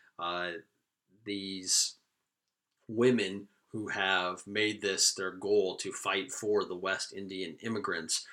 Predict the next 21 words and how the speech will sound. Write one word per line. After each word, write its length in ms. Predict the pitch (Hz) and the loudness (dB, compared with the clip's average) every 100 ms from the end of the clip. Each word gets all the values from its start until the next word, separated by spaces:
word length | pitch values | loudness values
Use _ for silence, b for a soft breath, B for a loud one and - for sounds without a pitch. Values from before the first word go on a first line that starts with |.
| B - | B -4
who 160 | 104 104 | 2 4
are 160 | 90 | 4
being 480 | 87 98 92 90 87 b - | 2 0 0 -4 -8 b -14
constantly 720 | - 123 120 113 104 101 95 | 0 4 4 2 -2 0 0
abused 600 | 90 90 90 90 - - B B B | 0 -2 -2 -2 -2 -2 B B B
in 120 | 104 | -2
the 140 | 98 90 | 0 0
education 600 | 90 113 101 95 - 80 | -2 0 2 2 0 -6
system, 480 | - - - - - _ _ _ _ _ _ _ _ _ | -6 -4 -6 -10 -18 _ _ _ _ _ _ _ _ _
and 160 | 95 95 | -4 0
how 320 | 98 92 90 | 2 4 2
they 260 | 87 95 95 | 2 2 4
are, 680 | 92 92 90 92 90 87 - _ _ _ _ _ _ _ _ _ _ _ | 4 2 2 2 0 -2 -6 _ _ _ _ _ _ _ _ _ _ _
these 200 | - 92 | 0 2
kids, 460 | - 123 113 95 92 | 4 6 6 4 -2
they, 240 | 92 90 85 | 0 0 0
they're 140 | 98 | -2
never 280 | 95 101 95 | 2 2 2
given 280 | 87 82 80 | -6 -6 -6
a 60 | |
shot. 460 | 85 - - - | -4 -2 -4 -10